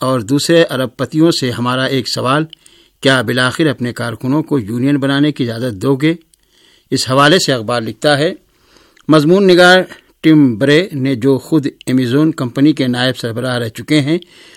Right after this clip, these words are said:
لکھا ہے کہ کووڈ نائنٹین نے حالات کو عجیب و غریب حد تک بدل دیا ہے۔ چند مہینے قبل بڑی ہائی ٹیک کمپنیوں کے بالخصوص ایمیزون کے مستقبل کے بارے میں پلاننگ کر رہے تھے، لیکن اب کمپنی کے ویئر ہاؤس اور گوداموں کی خستہ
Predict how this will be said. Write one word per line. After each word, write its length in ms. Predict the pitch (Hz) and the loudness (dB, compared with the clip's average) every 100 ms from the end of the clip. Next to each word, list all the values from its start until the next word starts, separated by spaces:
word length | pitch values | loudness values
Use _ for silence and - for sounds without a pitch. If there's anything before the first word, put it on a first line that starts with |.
| _ | _
لکھا 340 | 104 135 160 170 | -2 0 2 2
ہے 80 | 180 | 2
کہ 140 | 165 | 0
کووڈ 360 | - 147 156 143 | 0 2 4 2
نائنٹین 520 | 127 131 117 151 151 | 2 -2 0 2 4
نے 80 | 151 | 2
حالات 460 | 120 131 151 147 | 0 0 0 -2
کو 180 | - 135 | 0 0
عجیب 240 | 127 143 | 2 0
و 120 | 131 123 | 0 -2
غریب 340 | 120 151 170 110 | 0 0 0 -4
حد 180 | 117 | -8
تک 160 | - 135 | -6 -4
بدل 340 | 135 165 160 | -2 0 2
دیا 260 | 156 156 147 | 2 2 2
ہے۔ 140 | 151 151 - - - _ - | -2 -6 -14 -20 -20 _ 2
چند 180 | 165 175 | 4 6
مہینے 360 | 170 165 185 | 8 8 6
قبل 240 | 185 185 170 | 4 4 4
بڑی 320 | 139 151 147 | 4 4 4
ہائی 260 | 107 131 139 | 0 -2 -2
ٹیک 400 | - 156 - - | 0 -2 -2 -4
کمپنیوں 460 | 135 135 139 160 | -4 2 2 4
کے 120 | 156 | 2
بالخصوص 560 | 151 143 143 135 156 143 | 0 0 -2 -2 -2 -2
ایمیزون 460 | 131 123 110 139 143 | -4 -4 -2 0 0
کے 120 | 143 | 0
مستقبل 500 | 135 - 127 147 147 | -2 -4 -4 -4 -4
کے 160 | 139 | -4
بارے 280 | 107 123 143 | -6 -2 0
میں 160 | 147 165 - _ - - _ | 0 0 -4 _ -20 -20 _
پلاننگ 380 | 147 156 175 190 | 2 2 2 0
کر 180 | 156 131 | -2 -2
رہے 240 | 135 143 | 0 -2
تھے، 140 | 156 160 | 0 -2
لیکن 260 | 139 127 | -2 -6
اب 140 | 120 - | -6 -8
کمپنی 380 | 127 131 151 | -6 -2 0
کے 260 | 143 156 151 - _ _ _ - | 2 0 0 -4 _ _ _ -2
ویئر 200 | 135 139 | 0 2
ہاؤس 320 | 123 151 160 | 2 2 2
اور 100 | 143 | 0
گوداموں 520 | 110 127 127 139 156 | -2 -4 0 2 2
کی 140 | 147 147 | 2 -2
خستہ 300 | - 120 | -4 -6